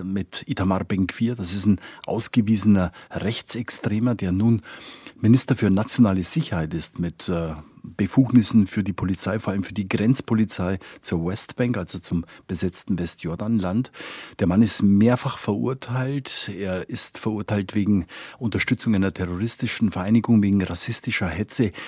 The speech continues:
Der Mann sitzt jetzt wirklich am Schalthebel der Macht. Also sowas macht Angst und er ist in diesem Kabinett von Benjamin Netanyahu nicht der Einzige, der ein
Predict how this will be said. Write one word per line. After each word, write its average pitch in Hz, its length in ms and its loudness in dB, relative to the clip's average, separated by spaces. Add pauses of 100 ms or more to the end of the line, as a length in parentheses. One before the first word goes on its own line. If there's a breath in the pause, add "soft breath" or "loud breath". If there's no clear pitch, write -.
(320 loud breath)
Der 90 100 -2
Mann 90 380 0
sitzt - 340 0
jetzt - 240 -2
wirklich 104 320 -6
am 92 140 -2
Schalthebel 101 760 -2
der 85 140 -4
Macht. - 500 -4
Also - 280 -2 (340 loud breath)
sowas - 560 2
macht - 340 -2
Angst - 300 2
und 92 120 -2
er 82 140 -2
ist 107 160 6
in 131 220 6
diesem 120 240 4
Kabinett 98 400 -2
von 120 160 2
Benjamin 107 380 4
Netanyahu 92 440 -2
nicht 104 220 -2
der - 80 -4
Einzige, 107 400 2
der 90 160 -2
ein 87 160 -2